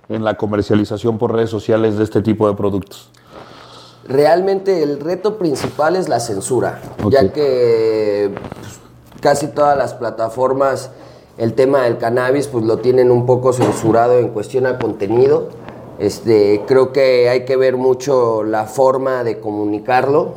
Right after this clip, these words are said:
Speaker 2: para poder externar bien, pues, los productos que son. Y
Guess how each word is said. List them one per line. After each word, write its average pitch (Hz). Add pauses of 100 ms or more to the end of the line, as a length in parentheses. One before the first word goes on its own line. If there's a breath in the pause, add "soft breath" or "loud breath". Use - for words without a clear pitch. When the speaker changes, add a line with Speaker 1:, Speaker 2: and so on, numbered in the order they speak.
Speaker 2:
para 101
poder 113
externar 117
bien, 120 (500 loud breath)
pues, 123
los 113
productos 127
que 113
son. 135 (720 loud breath)
Y 226